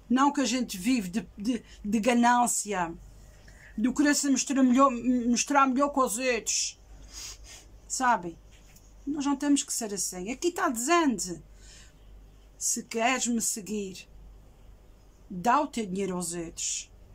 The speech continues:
Ninguém quer dar isso. Ninguém às vezes quer dar cinco euros para uma pessoa ir comer, pega e não diz, "Oh, vai trabalhar, queres novo." Sabem? É ou não é, minha gente?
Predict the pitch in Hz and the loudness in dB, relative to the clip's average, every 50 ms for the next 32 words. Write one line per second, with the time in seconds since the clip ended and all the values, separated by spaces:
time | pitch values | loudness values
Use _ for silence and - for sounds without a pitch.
0 | - - - - - - - - 294 311 330 294 302 349 339 339 320 285 247 262 | -20 -20 -20 -20 -20 -20 -6 -2 0 2 2 4 2 2 2 2 0 0 0 0
1 | 330 370 359 294 247 233 214 190 180 - - - - - - - - - - - | 0 -2 0 -2 -2 -2 -4 -4 -4 -6 -6 -6 -8 -12 -18 -20 -20 -20 -20 -20
2 | - - - - - - 294 330 311 294 339 330 311 277 233 254 262 240 - - | -20 -20 -20 -20 -8 -4 -2 -2 0 2 2 2 2 2 0 -2 -4 -4 -4 -2
3 | 294 294 285 220 247 233 226 311 - - - - - - - - - 320 302 - | -2 -2 0 2 4 4 4 2 0 -6 -16 -20 -20 -12 -8 -4 -2 -2 -2 -2
4 | - 240 247 262 247 233 226 - - - - - - - - - - - - 294 | -2 -2 -2 0 0 0 0 -2 -6 -6 -10 -18 -20 -20 -20 -20 -12 -4 0 2
5 | 285 302 285 - - 285 285 254 - 240 254 269 349 381 403 392 - - - - | 2 2 0 -2 -2 -2 -2 -2 0 2 4 4 4 2 0 -4 -12 -20 -20 -20
6 | - - - - - - 208 - 294 294 277 311 311 285 277 247 247 262 247 233 | -20 -20 -20 -18 -16 -10 -6 -4 -2 0 2 0 2 0 0 0 0 0 2 2
7 | 277 285 339 330 262 285 247 226 226 220 202 202 - - 220 220 196 214 220 220 | 0 0 0 0 0 0 2 2 2 2 2 0 -4 -4 -4 -4 -2 -4 -4 -6
8 | 208 202 185 175 - - - - - - - - - - - - - - - - | -6 -8 -10 -12 -16 -18 -18 -20 -20 -20 -20 -20 -20 -20 -20 -20 -20 -20 -20 -20
9 | - - - - - - - - _ - - - - - - 226 226 220 190 175 | -20 -20 -20 -20 -20 -20 -20 -20 _ -20 -20 -16 -12 -6 -2 0 0 0 0 -2
10 | 175 165 170 - - - - - _ - - - - - 269 311 339 359 339 339 | -6 -10 -12 -16 -20 -20 -20 -20 _ -20 -20 -14 -6 -2 0 2 4 4 4 4
11 | 302 269 240 233 214 180 170 - _ _ - - - - - - - - - - | 4 4 2 0 0 -2 -6 -10 _ _ -20 -20 -20 -20 -20 -20 -20 -20 -20 -20
12 | - - 196 196 196 175 175 196 180 165 160 156 - - | -14 -10 -10 -8 -6 -6 -6 -4 -6 -6 -8 -12 -16 -20